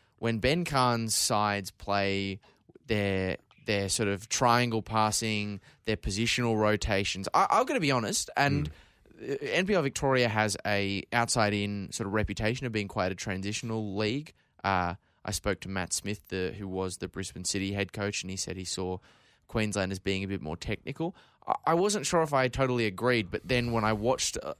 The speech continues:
Speaker 1: Olympic play, I was honestly blown
Speaker 2: Blown away.
Speaker 1: away at the
Speaker 2: Yeah.
Speaker 1: level of, um, adaptability,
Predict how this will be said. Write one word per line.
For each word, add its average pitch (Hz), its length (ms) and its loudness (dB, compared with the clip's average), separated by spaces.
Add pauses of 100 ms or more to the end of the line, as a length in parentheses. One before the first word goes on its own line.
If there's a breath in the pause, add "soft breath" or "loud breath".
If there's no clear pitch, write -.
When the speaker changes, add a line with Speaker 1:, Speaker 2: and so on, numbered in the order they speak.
Speaker 1:
Olympic 110 560 -2
play, 92 500 -4 (340)
I 120 100 2
was 113 160 -2
honestly 110 520 -4 (480)
blown 123 520 2
Speaker 2:
Blown - 40 2
away. - 160 4
Speaker 1:
away 113 420 4
at 104 120 -4 (100)
the 117 80 0
Speaker 2:
Yeah. 107 40 -2
Speaker 1:
level 110 640 -2
of, 95 340 -2
um, 92 460 -4 (1600 loud breath)
adaptability, 139 1300 0